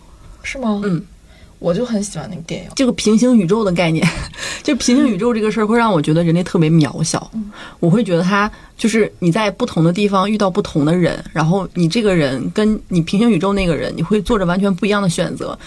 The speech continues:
Speaker 2: 那个人甚至还有可能杀掉你。我是其实对这种，我觉得它真实有可能会存在，因为这个东西它虽然现在拍出来了，但是很难保证它未来不会是真的，因为它是有一些科学的东西在里边的。这种东西会让我觉得很害怕，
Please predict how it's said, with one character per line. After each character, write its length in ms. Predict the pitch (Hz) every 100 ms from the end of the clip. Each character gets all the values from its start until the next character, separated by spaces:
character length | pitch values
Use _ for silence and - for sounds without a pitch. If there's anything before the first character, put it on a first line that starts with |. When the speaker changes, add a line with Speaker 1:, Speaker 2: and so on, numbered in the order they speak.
| - -
Speaker 2:
那 120 | 226
个 60 |
人 180 | 202 165
甚 140 | 170 208
至 80 |
还 140 | 185 170
有 80 | 185
可 100 | 175
能 100 | 156
杀 300 | - 190 226
掉 160 | 214
你。 160 | 180 - - - -
我 160 | - 160
是 200 | 165 247
其 240 | - 247
实 80 | 254
对 180 | 254 240
这 140 | 233
种， 200 | 185 123
我 120 | 143
觉 100 | 139
得 80 | 165
它 60 | 220
真 260 | - 285
实 160 | 339 208
有 100 | 165
可 220 | 233 -
能 140 | 151 143
会 120 | 175
存 280 | 165 151 147
在， 160 | 165
因 120 | 190
为 80 | 220
这 60 | 247
个 60 |
东 180 | 214 233
西 80 | 226
它 100 | 196
虽 160 | 208 220
然 140 | 208
现 100 | 208
在 80 | 202
拍 300 | - - 233
出 100 | 214
来 120 | 165
了， 160 | - 165 - -
但 160 | - 226
是 80 | 214
很 160 | 170 156
难 180 | 139 165
保 180 | 185
证 120 | 147 165
它 120 | 180 -
未 100 | 220
来 120 | 165
不 140 | 165 139
会 140 | 240
是 140 | 185
真 240 | 170 139 131
的， 100 | -
因 100 | 196
为 60 |
它 80 | 190
是 200 | 214 240
有 120 | 160 -
一 20 |
些 160 | 165 202
科 260 | - 262
学 160 | 294 160
的 80 | 151
东 100 | 151
西 60 | 160
在 120 | 151
里 120 | -
边 200 | - -
的。 140 | - - - - - - -
这 80 |
种 120 | 262 160
东 100 | 151
西 80 |
会 100 | 156
让 120 | 147 135
我 40 |
觉 80 | 139
得 80 | 151
很 120 | 160
害 160 | 190
怕， 160 | - -